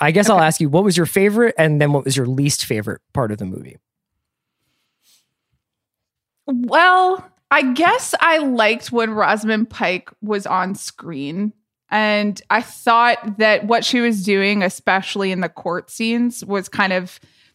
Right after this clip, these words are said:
Speaker 2: the most congruous,
Speaker 1: Mm-hmm.
Speaker 2: where what she's doing and what the movie thinks it's doing and what the, the set design and everything all adds up. And she's playing a certain type of character, and I understand what they have to say about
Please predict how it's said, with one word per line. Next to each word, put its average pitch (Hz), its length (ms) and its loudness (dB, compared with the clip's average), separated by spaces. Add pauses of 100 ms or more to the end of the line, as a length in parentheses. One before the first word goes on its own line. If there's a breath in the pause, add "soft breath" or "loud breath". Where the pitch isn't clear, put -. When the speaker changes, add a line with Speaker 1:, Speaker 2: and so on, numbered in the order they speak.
Speaker 2:
the 220 80 2
most 208 240 0
congruous, 247 840 -2
Speaker 1:
Mm-hmm. 165 220 2
Speaker 2:
where 214 320 2
what 196 260 -2
she's 269 460 0
doing 247 460 2
and 196 120 2
what 185 140 0
the 190 80 -2
movie 226 360 0
thinks 240 280 -2
it's 233 200 -4
doing 208 560 0
and 185 260 -4
what 175 180 -4
the, 160 220 -4 (100)
the 180 80 -6
set 226 380 0
design 214 360 0
and 190 140 -2
everything 196 600 -2
all 190 360 0
adds 185 320 0
up. 170 420 -2 (380 soft breath)
And 214 180 0
she's 208 220 -2
playing 214 340 2
a 208 80 2
certain 202 300 -2
type 196 240 -2
of 190 120 -4
character, 185 440 0
and 170 120 -2
I 156 80 0
understand 196 520 0
what 175 100 -2
they 185 100 -4
have 160 200 -2
to 175 80 -6
say 170 320 -2
about 165 480 -2